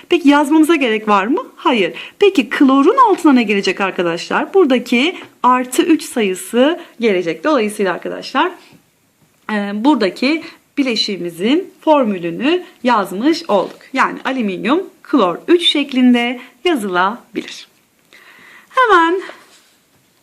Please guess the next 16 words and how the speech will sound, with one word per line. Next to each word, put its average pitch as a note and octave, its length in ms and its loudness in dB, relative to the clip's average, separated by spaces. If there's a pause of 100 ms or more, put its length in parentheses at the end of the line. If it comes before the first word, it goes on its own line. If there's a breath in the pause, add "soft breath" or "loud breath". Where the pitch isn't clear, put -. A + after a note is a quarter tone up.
(120)
arkadaşlar C4+ 460 -2
son C5 300 -10
sorumuz, C#4+ 500 0
bakın B3 280 2
yedinci E4 400 4
sorumuza D4 460 2
geldik. F#3+ 680 -4 (800 loud breath)
Yedinci F4+ 360 4
sorumuzda D#4+ 800 2 (680 loud breath)
aşağıda G4+ 460 0 (120)
verilen C4 600 2 (220)
moleküller D#4+ 880 4
arası G#3 680 -2 (560 soft breath)
zayıf D4 540 2
etkileşim B3 720 -2
türlerini F4 760 4